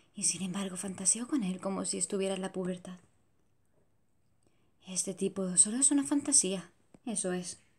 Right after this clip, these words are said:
Reinicia el ordenador, debería funcionar ahora. Sin más, se da la vuelta, evita mi mirada y se aleja rápidamente por el pasillo.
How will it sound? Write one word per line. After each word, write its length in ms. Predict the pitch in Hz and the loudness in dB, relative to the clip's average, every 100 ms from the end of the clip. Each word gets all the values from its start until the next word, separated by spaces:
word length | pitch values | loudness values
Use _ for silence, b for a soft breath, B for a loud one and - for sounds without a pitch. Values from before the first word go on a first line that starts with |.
| _ _ _ _ _ _ _ _ _ _ _ _ b b b | _ _ _ _ _ _ _ _ _ _ _ _ b b b
Reinicia 420 | - 196 202 214 | -2 2 2 2
el 60 | 269 | 2
ordenador, 560 | 190 160 156 151 160 160 _ - | 2 2 2 0 -6 -12 _ -2
debería 380 | 190 170 165 170 | 0 2 2 0
funcionar 480 | 180 165 170 165 | -2 -2 -2 -2
ahora. 360 | 160 165 185 - _ _ _ _ _ _ _ _ _ _ _ _ _ _ b _ | -2 -4 -6 -10 _ _ _ _ _ _ _ _ _ _ _ _ _ _ b _
Sin 260 | - 180 180 | -10 -2 0
más, 220 | 190 202 | 4 6
se 160 | 202 | 4
da 160 | 185 220 | 2 -2
la 80 | 262 | 0
vuelta, 340 | 180 180 180 180 | 0 0 -2 0
evita 200 | 185 190 | 0 0
mi 140 | 190 | 0
mirada 480 | 190 190 214 208 208 | 0 -2 -4 -4 0
y 60 | |
se 120 | 196 208 | 0 0
aleja 300 | 214 220 285 | -2 -4 -4
rápidamente 580 | 247 196 185 180 180 | -2 -2 0 0 0
por 160 | 185 196 | 0 -2
el 120 | 180 | -2
pasillo. 480 | 180 185 196 185 180 | -2 -4 -4 -6 -8